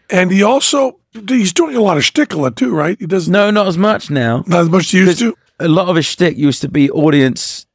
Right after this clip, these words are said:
Speaker 2: interaction related,
Speaker 1: Mm-hmm.
Speaker 2: and he can't do it 'cause of covid.
Speaker 1: Mm-hmm.
Speaker 2: So he's had to cut back on the shtick.
Speaker 1: Uh-huh.
Speaker 2: So it's, uh,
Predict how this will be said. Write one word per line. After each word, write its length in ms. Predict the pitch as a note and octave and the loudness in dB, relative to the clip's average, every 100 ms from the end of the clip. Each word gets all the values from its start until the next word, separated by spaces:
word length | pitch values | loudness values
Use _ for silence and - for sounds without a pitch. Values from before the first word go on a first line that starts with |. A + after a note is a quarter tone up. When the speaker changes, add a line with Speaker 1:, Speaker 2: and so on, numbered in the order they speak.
| - | -4
Speaker 2:
interaction 580 | C#3 D3 D3+ D3 - B2 | -2 0 0 -2 -4 0
related, 520 | A#2 G#2+ G#2+ G#2+ A#2 | 0 0 -2 -2 0
Speaker 1:
Mm-hmm. 280 | C#3+ D3+ - | 0 -2 0
Speaker 2:
and 120 | C#3 | -2
he 40 | |
can't 300 | C3+ D3+ D3 | 0 -2 -2
do 160 | C3+ D#3 | 0 0
it 160 | A#2+ | -2
'cause 120 | - A2+ | -6 -12
of 100 | - | -8
covid. 400 | - C#3 A2+ - _ _ | -2 -2 -2 -6 _ _
Speaker 1:
Mm-hmm. 240 | D#3 B2+ C#3 - _ _ | -6 -6 -6 -10 _ _
Speaker 2:
So 160 | - C3+ | -2 0
he's 120 | C3 | 2
had 100 | C3+ | -2
to 80 | - | -4
cut 260 | - D3+ B2+ | -6 -4 -2
back 280 | D3 B2+ B2+ | -2 -2 -2
on 120 | A2+ | -2
the 80 | A2+ | -2
shtick. 400 | - C3 A2+ _ _ _ | -2 -4 -4 _ _ _
Speaker 1:
Uh-huh. 240 | D#3+ A#2+ D#3 _ _ _ _ _ _ | -10 -8 -10 _ _ _ _ _ _
Speaker 2:
So 260 | - B2+ | -2 0
it's, 280 | A#2+ A#2 - | 2 -2 -4
uh, 320 | A#2+ A#2+ A#2 | -2 0 0